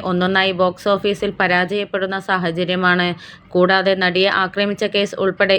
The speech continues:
ഇപ്പോഴും താരത്തെ വേട്ടയാടുന്നുണ്ട്. അതിനിടയിൽ ഭാര്യ കാവ്യ മാധവനുമായി ഒത്തുള്ള ഫോട്ടോകൾ സോഷ്യൽ മീഡിയയിൽ പങ്കുവയ്ക്കുമ്പോൾ താരത്തിന് നിരന്തരമായി വിമർശനവും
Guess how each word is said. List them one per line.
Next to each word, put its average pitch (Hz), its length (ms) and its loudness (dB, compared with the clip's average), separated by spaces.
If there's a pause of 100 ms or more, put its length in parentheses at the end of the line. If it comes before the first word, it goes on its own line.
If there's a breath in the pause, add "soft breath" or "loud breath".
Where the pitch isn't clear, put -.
ഇപ്പോഴും 185 380 2
താരത്തെ 180 540 0
വേട്ടയാടുന്നുണ്ട്. 175 920 0 (440 loud breath)
അതിനിടയിൽ 208 540 2
ഭാര്യ 190 280 2
കാവ്യ 190 480 0
മാധവനുമായി 202 760 0
ഒത്തുള്ള 180 320 0
ഫോട്ടോകൾ 190 540 2
സോഷ്യൽ 190 380 -4
മീഡിയയിൽ 190 400 0
പങ്കുവയ്ക്കുമ്പോൾ 185 760 0
താരത്തിന് 180 480 0
നിരന്തരമായി 190 640 -2
വിമർശനവും 180 720 -4